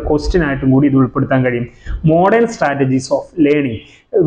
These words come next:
ലേണിംഗിലുള്ള മോഡേൺ സ്ട്രാറ്റജീസ് അത് നിർബന്ധമായിട്ടും ഇത്രയും പോയിന്റ്സുകൾ, ഇത് കുറച്ച് ലോങ് ആയിട്ടുള്ള പോയിന്റ്സുകൾ ഉണ്ട്, പതിനഞ്ച് പോയിന്റ്സുകൾ ഉണ്ട്. ആ പോയിന്റ്സുകൾ നിർബന്ധമായിട്ട് നോട്ട് ചെയ്ത് വെക്കുക.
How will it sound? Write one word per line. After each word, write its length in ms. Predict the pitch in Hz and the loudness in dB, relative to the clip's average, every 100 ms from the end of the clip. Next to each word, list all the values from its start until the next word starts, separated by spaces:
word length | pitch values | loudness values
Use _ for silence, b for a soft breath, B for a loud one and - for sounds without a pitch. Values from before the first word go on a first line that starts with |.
| 156 | 4
ലേണിംഗിലുള്ള 800 | 156 170 202 233 240 202 156 147 | 4 4 2 2 4 4 4 2
മോഡേൺ 440 | 156 139 139 147 | 0 0 0 0
സ്ട്രാറ്റജീസ് 600 | 143 - 131 123 120 - | -2 -4 -4 -2 -4 -6
അത് 260 | - 151 156 | -2 0 0
നിർബന്ധമായിട്ടും 880 | 139 139 165 220 208 156 139 - 139 | 0 0 0 2 2 0 -2 0 2
ഇത്രയും 560 | 151 - - 180 185 170 | 2 -4 -4 2 2 2
പോയിന്റ്സുകൾ, 400 | 143 139 135 139 | 0 0 0 0
ഇത് 80 | |
കുറച്ച് 280 | 147 151 - | 0 -2 0
ലോങ് 240 | 151 139 143 | 0 2 -2
ആയിട്ടുള്ള 260 | 139 139 | -2 -2
പോയിന്റ്സുകൾ 540 | 127 131 135 139 151 147 | 0 0 -2 0 0 2
ഉണ്ട്, 140 | 143 139 | 0 -2
പതിനഞ്ച് 280 | 131 131 | -2 -2
പോയിന്റ്സുകൾ 400 | 131 131 131 143 | -2 -2 -4 -2
ഉണ്ട്. 120 | 143 147 | -2 0
ആ 60 | |
പോയിന്റ്സുകൾ 500 | 139 135 131 127 135 | 0 -2 -2 -4 0
നിർബന്ധമായിട്ട് 720 | 131 120 127 151 139 127 131 | 0 0 0 0 0 -2 -2
നോട്ട് 200 | 123 123 | -2 0
ചെയ്ത് 120 | 139 143 | 0 0
വെക്കുക. 360 | 147 220 B | 2 0 B